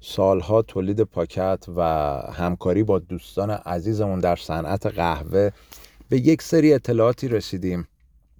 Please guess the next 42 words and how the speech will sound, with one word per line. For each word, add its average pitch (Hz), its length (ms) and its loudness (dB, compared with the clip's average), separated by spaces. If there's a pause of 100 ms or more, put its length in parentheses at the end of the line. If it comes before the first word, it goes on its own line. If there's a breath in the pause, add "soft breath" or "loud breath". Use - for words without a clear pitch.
(180)
که 113 120 2
البته 107 280 2
در 110 200 2 (160)
دنیا 104 440 4
هم 123 200 2
این 113 100 -2
موضوع 104 340 -2
رایج 98 400 2
هستش 95 340 -4
و 85 100 -2
داره، 85 280 0 (360 loud breath)
اه، 80 100 -4 (200)
انجام 92 460 0
می‌شه، 82 520 0
اه، 85 100 -6
توی - 260 -8
همکارای 78 520 -4
ما، 73 240 -6 (380 loud breath)
اه، 90 460 2
که 127 300 0 (260)
یک 160 300 4
سری 175 220 4
پاکت 131 440 0
ها 156 60 2
رو 156 100 0
به 139 100 0
صورت 123 320 -2
عمومی 117 480 -2
ما 123 160 -2
تولید 104 440 0
کردیم 107 460 0
در 95 180 0
یک 95 180 -2
سری 101 220 -2
رنگ 90 240 0
بندی 87 280 -2
هایی 92 120 0
که 95 140 -6
خب 90 260 -2
خواهان 90 480 -2
بیشتری 95 420 -4
داشته. 95 460 -2